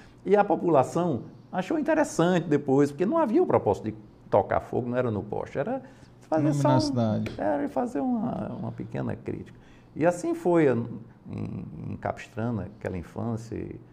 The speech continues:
Speaker 1: foi, foi de boas recordações.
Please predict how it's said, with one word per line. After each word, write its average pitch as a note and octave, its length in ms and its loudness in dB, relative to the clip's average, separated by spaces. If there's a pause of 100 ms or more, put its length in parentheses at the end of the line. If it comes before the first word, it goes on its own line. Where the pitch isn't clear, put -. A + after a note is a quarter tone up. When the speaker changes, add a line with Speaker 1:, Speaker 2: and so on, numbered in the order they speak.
(600)
Speaker 1:
foi, - 200 -8 (640)
foi - 180 -20
de E2+ 60 -12
boas F#2+ 380 -6
recordações. E2+ 760 -8